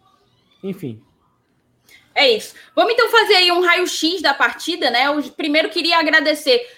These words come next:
Speaker 2: novamente ao Otávio Landim, nosso padrinho, que já mandou o seu superchat, e o Frank também. Eu não tô conseguindo, tá aqui, é o Frank Monteiro, que também mandou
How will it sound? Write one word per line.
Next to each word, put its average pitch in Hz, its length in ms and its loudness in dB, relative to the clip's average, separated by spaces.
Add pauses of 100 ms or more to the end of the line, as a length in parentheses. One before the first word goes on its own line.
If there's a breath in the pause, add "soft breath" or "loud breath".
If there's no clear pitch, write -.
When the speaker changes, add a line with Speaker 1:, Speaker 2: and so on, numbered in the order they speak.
(200 loud breath)
Speaker 2:
novamente 330 600 2
ao 277 100 2
Otávio 285 680 2
Landim, 254 340 -6
nosso 233 240 -6
padrinho, 233 380 -4
que 233 100 -18
já 247 140 0
mandou 254 280 -2
o 302 40 -6
seu 269 180 -2
superchat, 254 960 -2
e 311 160 -4
o 381 80 -4
Frank 349 760 -4
também. 269 520 -4 (260 soft breath)
Eu 233 180 0
não 269 140 -2
tô 285 160 -2
conseguindo, 262 320 -8
tá 254 60 2
aqui, 247 160 0
é 233 40 4
o 233 60 2
Frank 277 320 -2
Monteiro, 277 520 0
que - 100 -18
também 247 240 -2
mandou 233 360 0